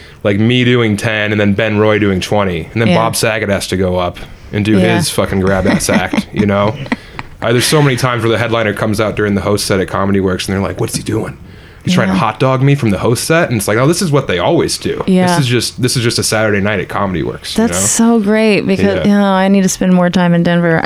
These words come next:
Speaker 2: You know what? Austin
Speaker 1: <laughs>
Speaker 2: comics who are listening, be more like that. Women are seen so much better. Bunch of fucking weak
Speaker 1: And
Speaker 2: whatever.
Speaker 1: Wendy, the owner of Comedy Works, always encouraged that. She
Speaker 2: Yeah.
Speaker 1: was like, "I'm here. I want you here because you're gonna kill.
Speaker 2: Yeah.
Speaker 1: So, like, don't pull any punches."
Speaker 2: That's awesome.
Speaker 1: Yeah.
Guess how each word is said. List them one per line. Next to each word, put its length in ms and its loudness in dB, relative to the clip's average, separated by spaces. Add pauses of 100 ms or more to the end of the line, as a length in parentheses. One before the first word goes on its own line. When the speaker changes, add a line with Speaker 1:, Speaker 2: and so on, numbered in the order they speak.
(140)
Speaker 2:
You 80 4
know 80 4
what? 180 0
Austin 340 2
Speaker 1:
<laughs> 120 2
Speaker 2:
comics 260 0
who 60 2
are 100 2
listening, 400 2
be 220 2
more 260 4
like 280 0
that. 300 2
Women 280 4
are 100 4
seen 240 4
so 320 0
much 300 0
better. 400 0 (560)
Bunch 180 2
of 100 0 (300)
fucking 420 -2
weak 300 0 (180)
Speaker 1:
And 20 -2
Speaker 2:
whatever. 240 2
Speaker 1:
Wendy, 340 4
the 140 2
owner 200 4
of 80 0
Comedy 300 2
Works, 240 2
always 260 4
encouraged 480 -2
that. 220 -2 (220)
She 120 -2
Speaker 2:
Yeah. 80 4
Speaker 1:
was 100 2
like, 120 2
"I'm 160 0
here. 340 2
I 80 0
want 180 2
you 120 2
here 120 2
because 280 0
you're 100 2
gonna 200 -2
kill. 420 -2
Speaker 2:
Yeah. 300 -2 (160)
Speaker 1:
So, 200 0
like, 160 2
don't 640 -4
pull 180 2
any 120 0
punches." 480 -2
Speaker 2:
That's 200 -2
awesome. 440 -2
Speaker 1:
Yeah. 320 0